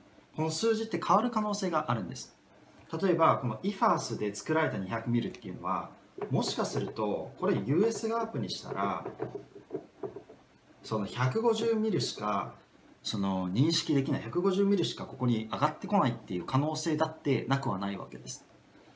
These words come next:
で、このように比較可能性っていうのがすごい、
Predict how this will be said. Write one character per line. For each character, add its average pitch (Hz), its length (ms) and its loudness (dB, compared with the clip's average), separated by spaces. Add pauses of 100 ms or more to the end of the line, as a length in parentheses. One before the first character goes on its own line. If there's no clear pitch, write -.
(140)
で、 - 80 -6
こ 185 140 0
の 214 80 6
よ 220 140 4
う - 40 4
に 156 300 -2 (100)
比 - 160 -10
較 190 200 6
可 180 120 2
能 175 200 2
性 170 200 2
っ - 40 2
て - 200 -4
い 139 120 6
う 139 60 2
の 117 120 0
が 139 320 4
す - 140 -12
ご 120 140 0
い、 90 100 -2